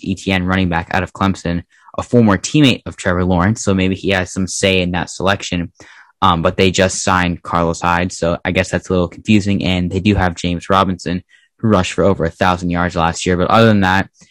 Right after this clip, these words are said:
didn't really have any other great, uh, picks, in my opinion. I think outside of getting Lawrence,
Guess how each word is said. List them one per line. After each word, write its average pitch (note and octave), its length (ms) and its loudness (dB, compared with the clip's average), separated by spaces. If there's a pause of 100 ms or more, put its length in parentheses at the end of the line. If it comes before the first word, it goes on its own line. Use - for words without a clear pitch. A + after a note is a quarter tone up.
(180)
didn't A2+ 160 4
really G#2+ 280 4
have G2+ 340 0
any F#2+ 200 0
other F#2 400 0 (320)
great, F#2+ 480 -2
uh, F2 280 0
picks, - 340 -2
in F2 80 -4
my F2+ 160 -2
opinion. F#2+ 380 -2
I F2+ 80 -2
think G2 200 -4
outside G2 380 0
of F#2 100 -2
getting F#2 300 -2
Lawrence, F#2 400 0